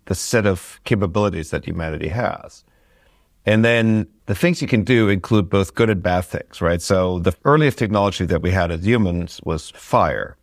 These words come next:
right? And fire is great because you can cook meat, which gives it a lot more calories. You can make clay and pots and other things, but you can also use it to burn down somebody else's village, right? So I don't see how anybody can look at digital technology and go, "Oh, this doesn't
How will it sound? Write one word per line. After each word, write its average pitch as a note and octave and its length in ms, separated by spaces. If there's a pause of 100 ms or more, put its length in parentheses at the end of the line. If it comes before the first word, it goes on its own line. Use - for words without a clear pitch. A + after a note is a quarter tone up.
(100)
right? D#2 320
And F2+ 220
fire A#2+ 320
is G#2 120
great G#2+ 240
because F#2 220
you F#2 80
can F2 120
cook - 220
meat, E2+ 360
which F#2 220
gives G2+ 200
it F2 80
a F2 60
lot F2 200
more F2 120
calories. D2+ 600 (420)
You G2+ 160
can G2 180
make F#2+ 360 (160)
clay G2 360
and E2 160
pots F2+ 340
and D#2+ 100
other D#2+ 180
things, D2+ 400
but G#2+ 180
you A#2+ 60
can C3+ 100
also C3 240
use G#2+ 200
it F#2 100
to G#2 80
burn G2 260
down F2 200
somebody F2 240
else's E2+ 240
village, - 420
right? D#2 180 (500)
So A2 640
I D3 140
don't F3+ 260
see C#3+ 280
how B2 280
anybody A#2 480
can G2+ 240
look G2 340
at E2+ 140
digital G2 300
technology E2+ 1040
and F#2 200
go, F2 380
"Oh, A2+ 240
this G#2 220
doesn't A2 360